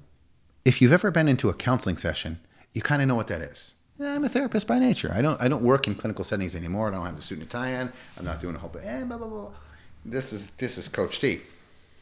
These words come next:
This is how you come see me in the office, right? So we might be on a studio floor. You might be moving around, but we might be talking. I might sense something in you,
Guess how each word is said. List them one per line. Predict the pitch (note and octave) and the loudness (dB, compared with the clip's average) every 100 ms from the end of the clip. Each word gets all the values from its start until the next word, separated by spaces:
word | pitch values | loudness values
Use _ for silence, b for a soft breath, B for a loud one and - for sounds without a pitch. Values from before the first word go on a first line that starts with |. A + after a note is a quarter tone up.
| - | -6
This | B2+ B2+ | -4 -2
is | G2+ | -4
how | G2+ | -2
you | F#2+ | -2
come | E2+ F#2 F2 | -2 -4 2
see | A2+ | 4
me | F#2 D#2+ | 6 6
in | D2 | 10
the | |
office, | F#2 E2+ - - - - - B B B - | 12 12 8 -6 -10 -14 -20 B B B -2
right? | E2+ D#2+ C#3 A#3+ - B B B B B | 2 4 4 0 -4 B B B B B
So | - G3 | -4 0
we | G#3 | 2
might | C#4 B3+ | 2 2
be | B3 | 2
on | A3+ A3 | 4 2
a | |
studio | - A#3+ G#3 F#3+ | 4 2 4 2
floor. | - A3+ | 2 2
You | G3+ G3 | 2 4
might | G#3+ | 2
be | G3 | 4
moving | F#3 F#3+ F3 | 4 4 2
around, | E3+ G3+ G#3+ | 2 2 2
but | F3 | 2
we | G#3 | 2
might | G#3+ G#3 | 2 0
be | G3 | -2
talking. | - G#3+ G#2 - | 0 0 2 2
I | A#2+ | 4
might | F#3+ F3 | 4 4
sense | - G#3+ C4 - | 4 4 6 6
something | B2 - A2 | 4 6 6
in | F#2 | 8
you, | E2+ F2+ D#3 | 6 6 4